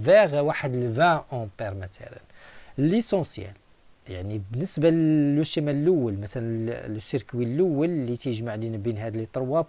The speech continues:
بوين، آه، تروا بريز بلوتو، آه، دو كورون ديال سيز امبير بحال لو كا هذا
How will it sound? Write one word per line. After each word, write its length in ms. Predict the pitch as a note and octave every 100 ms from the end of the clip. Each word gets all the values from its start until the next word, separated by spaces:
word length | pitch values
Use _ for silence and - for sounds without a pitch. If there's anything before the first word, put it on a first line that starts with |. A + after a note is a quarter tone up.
| -
بوين، 320 | C3+ C3 A2 -
آه، 100 | B2 A2
تروا 280 | C#3 C3+ D3+ -
بريز 400 | C3 D#3 C#3 G2+ -
بلوتو، 380 | A2 - D#3+ G3 - - - - -
آه، 180 | A2 G#2
دو 160 | A2
كورون 520 | C3 C#3+ A2 A#2 A2+
ديال 220 | G2+ G#2 G#2
سيز 300 | - G#2 -
امبير 460 | A2+ G#2+ - B3 D4 - _ -
بحال 220 | - B2+
لو 80 | G2+
كا 180 | - G2
هذا 400 | F2+ F#2 A2